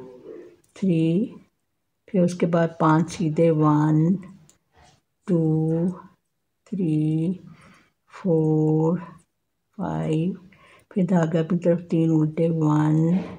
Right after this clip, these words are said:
two, three, फिर एक सीधा, फिर तीन उल्टे,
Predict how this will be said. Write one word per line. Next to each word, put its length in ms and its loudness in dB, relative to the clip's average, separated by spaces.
two, 760 0
three, 680 -2
फिर 120 0
एक 300 2
सीधा, 720 0
फिर 140 -4
तीन 260 0
उल्टे, 540 -2